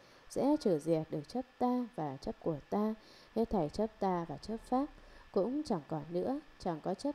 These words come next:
ta thì tướng ta không, chẳng có chấp pháp thì tướng pháp không, do đó lìa tất cả tướng,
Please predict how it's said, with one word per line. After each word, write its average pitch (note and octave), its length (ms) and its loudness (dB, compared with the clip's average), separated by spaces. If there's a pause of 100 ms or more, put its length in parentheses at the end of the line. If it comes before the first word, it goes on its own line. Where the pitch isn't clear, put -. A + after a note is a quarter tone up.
(120)
ta C4 320 0
thì D3+ 340 -4
tướng F3 240 -4
ta A#3+ 200 -4 (100)
không, B3 220 0 (340)
chẳng D3+ 260 -2
có D#3+ 100 -4
chấp B3+ 240 -4
pháp D4+ 300 -2 (140)
thì D3+ 180 -6
tướng F3 260 -8
pháp C4 180 -6 (120)
không, A#3+ 220 0 (360)
do G3 180 0
đó F3+ 320 0 (180)
lìa E3 200 0 (100)
tất A#3 180 -6
cả D#3+ 260 -2
tướng, E3+ 300 -2